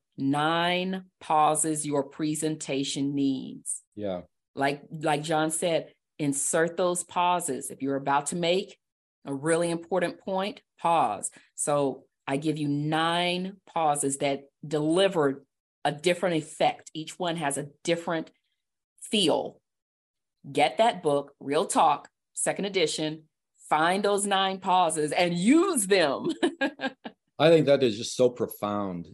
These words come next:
Speaker 2: Uh, it just, it seems so simple, but it is so difficult for, uh, a new presenter, uh, or somebody that, that they don't live in that world. Maybe they're a manager, a leader in their company, their organization, and they have to present.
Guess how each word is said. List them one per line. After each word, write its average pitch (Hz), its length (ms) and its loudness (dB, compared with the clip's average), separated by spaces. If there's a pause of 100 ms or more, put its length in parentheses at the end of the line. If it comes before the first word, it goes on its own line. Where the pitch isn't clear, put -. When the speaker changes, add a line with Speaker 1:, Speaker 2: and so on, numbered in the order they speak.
Speaker 2:
Uh, 101 300 -2
it 104 340 -4
just, - 380 -4 (160)
it 139 140 0
seems 185 440 0
so 135 160 2
simple, 123 600 -4 (320)
but 123 120 6
it 123 100 4
is - 240 -4
so 190 520 6 (180)
difficult 127 760 -2 (800)
for, 123 600 6 (340)
uh, 107 220 -8
a 110 80 -6
new 127 200 4
presenter, 127 800 0 (320)
uh, 98 160 -4
or 104 180 0
somebody 135 360 2
that, 123 200 0
that 117 140 -2
they 135 80 4
don't 135 220 -2
live 135 260 0
in 127 100 -2
that 113 200 -2
world. 117 280 2
Maybe 120 220 -4
they're 117 140 -2
a 113 40 -4
manager, 113 480 -4
a 104 60 0
leader 107 500 -2 (160)
in 113 140 -6
their 104 140 2
company, 113 400 -4
their 107 120 2
organization, 107 760 -2 (160)
and 107 140 -4
they 98 140 2
have 143 240 -2
to 113 100 -6
present. 101 440 -6